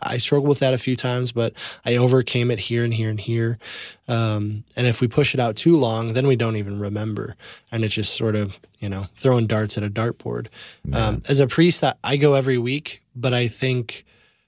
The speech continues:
Speaker 1: f-, for me, I'm so close to spiritual things, I often need the reminder of the freedom and the goodness. And so, um, but, but for most people in, in given situations, I would say once a month is a really healthy zone.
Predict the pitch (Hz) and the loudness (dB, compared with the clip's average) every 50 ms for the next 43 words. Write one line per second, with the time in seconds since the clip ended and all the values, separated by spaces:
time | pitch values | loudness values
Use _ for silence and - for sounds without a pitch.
0 | _ _ - - - - - - - - - - - - - 135 127 123 123 127 | _ _ -16 -14 -12 -12 -12 -12 -14 -16 -18 -16 -12 -2 0 2 2 4 4 4
1 | 135 147 147 143 131 123 123 113 - - 120 120 110 - - - 139 139 139 - | 4 4 6 4 4 4 2 2 0 -2 -2 -4 -4 -2 0 2 2 2 2 0
2 | - - 135 131 127 127 - - - 123 110 - - - 123 120 113 - 127 117 | -2 -4 -2 0 0 0 0 -2 -4 -4 -4 -4 -2 -2 -2 -2 -2 -2 -2 -2
3 | 113 107 - - 120 117 120 123 123 113 - - - 113 113 - - 110 113 - | -2 -4 -4 -4 -2 0 0 0 -2 -2 -4 -6 -6 -6 -4 -2 -2 -2 -2 -2
4 | - 123 113 110 110 107 110 110 113 113 113 110 107 101 - _ - - _ _ | -2 0 0 0 0 0 0 2 2 2 2 0 -2 -6 -10 _ -20 -20 _ _
5 | _ _ - 127 127 123 117 113 110 110 107 107 107 113 113 113 113 113 113 - | _ _ -2 2 2 4 4 2 0 0 -2 -2 -2 -2 -2 0 0 0 0 -2
6 | - - 104 101 104 - - - 98 107 104 - - 123 120 117 117 117 117 113 | -4 -6 -8 -8 -10 -12 -14 -12 -10 -10 -8 -4 0 2 2 2 2 0 0 -2
7 | 110 104 104 104 101 120 117 113 117 113 113 110 - - 110 107 104 - 113 110 | -2 -4 -6 -4 -4 -2 -2 -2 -2 -2 -4 -4 -6 -6 -6 -6 -4 -4 -2 -2
8 | 107 110 101 - - - - - - _ _ - 117 117 113 110 110 110 110 113 | -2 -4 -6 -8 -12 -18 -18 -20 -20 _ _ -6 -4 -2 -2 -2 -2 -4 -2 0
9 | - 139 - - - 151 143 123 - 151 151 160 165 160 151 - - - 147 139 | 0 0 0 2 0 0 0 2 2 4 4 6 4 4 2 0 -2 -2 -2 0
10 | - 143 139 131 127 127 123 123 123 127 123 117 123 120 117 120 110 - 123 - | 2 2 2 2 0 0 -2 -2 -2 -2 -2 0 0 0 0 -2 -2 -4 -4 -2
11 | - 117 113 104 - 120 110 120 123 123 - - 139 127 113 120 117 113 - 110 | -2 -2 0 0 0 0 0 0 0 0 2 2 2 2 2 2 0 0 -2 -2
12 | 107 107 107 104 - 107 104 107 104 104 101 98 90 - 101 98 - - 107 104 | -2 -2 -4 -4 -4 -4 -4 -2 -2 -2 -2 -4 -4 -4 -6 -6 -6 -6 -6 -6
13 | 101 104 - _ _ - 110 110 104 104 104 101 95 | -6 -8 -12 _ _ -10 -6 -4 -4 -4 -4 -6 -8